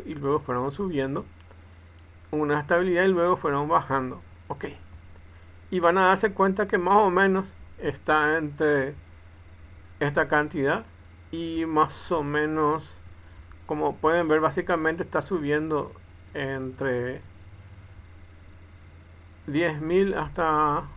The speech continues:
veinte mil. Entonces, básicamente en este caso, este tipo de, de algoritmos nos da casi un promedio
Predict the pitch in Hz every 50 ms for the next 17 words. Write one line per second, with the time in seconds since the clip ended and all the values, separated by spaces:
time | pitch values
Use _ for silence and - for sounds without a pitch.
0 | - - - 147 147 151 165 - 190 190 185 202 233 254 254 - - - - -
1 | - - - - - - - - - - 156 143 147 160 160 156 175 202 185 175
2 | 175 170 226 202 202 202 190 185 190 190 196 196 185 170 - 202 190 - 160 165
3 | 160 - 214 - - 160 151 - 175 - - 156 - 175 170 165 160 156 156 151
4 | 151 151 143 143 143 143 135 127 127 135 143 156 185 190 180 190 202 208 208 202
5 | 196 196 185 175 170 165 - - 147 - 175 160 151 143 165 175 165 147 123 123
6 | 131 143 170